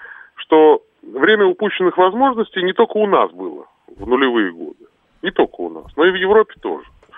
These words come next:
Европа отдала часть, так сказать, своих инвестиционных отраслей, отраслей отдала, как, типа как инвестиция, но это называется отдать,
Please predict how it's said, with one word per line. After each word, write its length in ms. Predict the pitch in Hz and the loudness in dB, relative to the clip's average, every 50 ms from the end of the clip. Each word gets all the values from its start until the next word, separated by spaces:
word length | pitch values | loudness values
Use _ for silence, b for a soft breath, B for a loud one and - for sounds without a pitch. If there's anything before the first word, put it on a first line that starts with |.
| B B B B B - | B B B B B 0
Европа 400 | - 202 233 226 - - 147 147 | 2 4 4 4 4 2 2 0
отдала 400 | 151 156 160 185 190 185 160 127 | 2 2 2 4 4 4 4 2
часть, 360 | - - 156 151 120 - - | 2 2 2 2 2 0 -4
так 120 | - 113 - | -16 -20 -8
сказать, 260 | _ - 113 104 - - | _ -2 -2 -2 -2 -2
своих 320 | - 143 139 131 113 - - | 0 0 2 2 0 -4 -6
инвестиционных 720 | 107 123 131 139 - _ _ - 151 143 123 104 95 90 - - | -8 -8 -8 -8 -10 _ _ 0 0 0 0 0 -4 -8 -4 -2
отраслей, 720 | 127 131 - 170 175 165 - - 190 180 151 107 87 82 _ | -2 0 2 2 0 0 0 -4 -4 -2 -2 -2 -4 -4 _
отраслей 560 | - 101 - - 156 143 - - 156 131 101 95 | -10 -4 -2 -2 -2 -2 -2 -4 -2 0 0 0
отдала, 400 | 92 98 123 135 156 196 208 196 | 0 0 0 2 4 2 2 0
как, 240 | - - 120 - - - _ _ _ _ | -2 -4 -4 -4 -6 -10 _ _ _ _
типа 200 | - 117 - 127 | -12 -8 -6 -2
как 200 | - 131 - - | -2 -2 -2 -4
инвестиция, 640 | 135 135 147 175 180 - _ - 254 247 - - - 123 | -6 -10 -10 -10 -12 -8 _ -2 -2 -2 0 0 0 0
но 80 | 147 | 0
это 160 | 156 - - | -2 -4 -6
называется 420 | 160 147 165 165 160 151 - 147 143 | -4 0 2 2 2 2 0 0 0
отдать, 400 | 151 156 156 - 123 92 73 | -2 -2 -2 -2 0 0 0